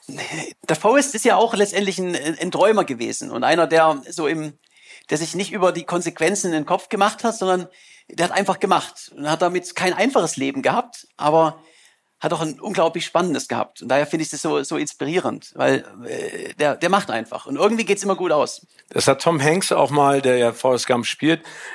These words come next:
Speaker 2: in dem, in dem Film von Robert Zemeckis auch mal erzählt, dass das Spannende an der Figur und das, was ihn so inspiriert hat, ihn auch zu spielen, war,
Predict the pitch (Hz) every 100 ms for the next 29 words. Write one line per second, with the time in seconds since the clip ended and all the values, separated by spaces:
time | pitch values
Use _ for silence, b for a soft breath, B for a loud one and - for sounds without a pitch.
0 | - - 117 117 127 135 120 113 - 127
1 | - 117 120 120 117 117 120 123 127 -
2 | - 123 127 131 123 - 135 143 B B
3 | B B - 120 - 117 - 147 202 208
4 | 170 147 123 131 - 151 196 135 131 -
5 | 131 143 127 139 123 - 120 160 156 143
6 | 135 135 127 - 120 - 147 151 127 139
7 | 147